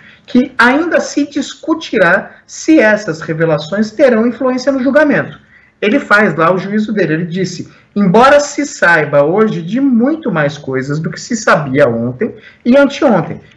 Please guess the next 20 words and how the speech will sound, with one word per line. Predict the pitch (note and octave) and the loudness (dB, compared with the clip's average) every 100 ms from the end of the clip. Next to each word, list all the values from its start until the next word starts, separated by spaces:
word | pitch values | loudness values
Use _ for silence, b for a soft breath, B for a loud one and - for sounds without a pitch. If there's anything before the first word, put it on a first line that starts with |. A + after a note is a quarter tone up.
| _ | _
E | E4 | 2
ele | G4+ D4+ | 4 2
diz | D3 D#3 A3+ D#3 | 0 0 0 2
ali, | C3 F#3 | 0 0
ele | A3+ D3+ | 0 -2
faz | - F#3+ | 0 -2
uma | F#3+ | 0
brincadeira | D#3+ D#3+ D#3 A#2+ C#3 A3+ | -4 -2 -2 -2 0 2
e, | D#4 E4 - A#3+ - | 0 -2 -6 -12 -14
e, | |
e, | B3 - A#3+ - C#4+ | -18 -18 -20 -18 -4
e | |
meio | B3 B3+ D#4 | 2 2 2
que | - | 0
coloca | - A3 G#3 A3+ F3 | 0 4 4 2 -2
que | F#3 | -6
o | D3+ A#2+ b b b | -6 -6 b b b
ex-juiz | F#3 G#3 F#3 G#3+ | -2 0 0 -2
Sérgio | G#3+ F#3 D#3 D3+ | 0 0 0 -4
Moro, | C#3 F#3 A3 A#2+ | -2 0 -2 -4